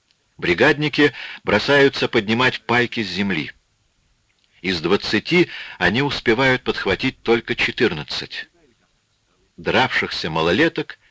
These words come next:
уже и помина нет. Столовая на этом лагпункте —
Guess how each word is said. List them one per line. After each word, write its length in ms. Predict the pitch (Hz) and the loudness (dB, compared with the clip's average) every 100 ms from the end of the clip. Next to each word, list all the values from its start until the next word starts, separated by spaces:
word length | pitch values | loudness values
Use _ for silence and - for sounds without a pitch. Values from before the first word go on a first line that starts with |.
| _ _ _ _ | _ _ _ _
уже 480 | 90 104 123 123 110 - | -4 2 4 4 0 -10
и 80 | |
помина 420 | 98 101 85 71 67 | -6 -4 -4 -8 -10
нет. 340 | 64 - - _ _ _ _ _ 254 _ _ _ 202 247 _ _ _ _ _ _ _ _ _ _ _ _ _ _ - - - _ - | -14 -16 -20 _ _ _ _ _ _ _ _ _ _ _ _ _ _ _ _ _ _ _ _ _ _ _ _ _ -20 -20 -20 _ -12
Столовая 640 | - 123 156 202 165 117 | -2 4 6 8 8 6
на 160 | 98 92 | 6 2
этом 280 | 95 90 - | 0 -4 -2
лагпункте — 800 | 95 87 - 95 73 - - | -2 -2 -4 -6 -6 -10 -14